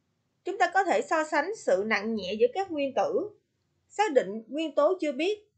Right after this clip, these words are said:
và tính khối lượng thực của nguyên tử. Các em chú ý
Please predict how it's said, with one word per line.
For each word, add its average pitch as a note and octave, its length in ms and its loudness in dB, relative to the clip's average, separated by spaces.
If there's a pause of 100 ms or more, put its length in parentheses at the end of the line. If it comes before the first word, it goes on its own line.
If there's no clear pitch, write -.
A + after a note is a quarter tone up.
(120)
và A3+ 260 2
tính D#4 160 -4
khối G4+ 200 -2
lượng G3+ 260 2
thực G#3+ 220 -2
của A3+ 120 0
nguyên C#4+ 240 -6
tử. B3 320 -2 (800)
Các F4 80 0
em E4 180 2
chú F4 140 -2
ý F4 280 2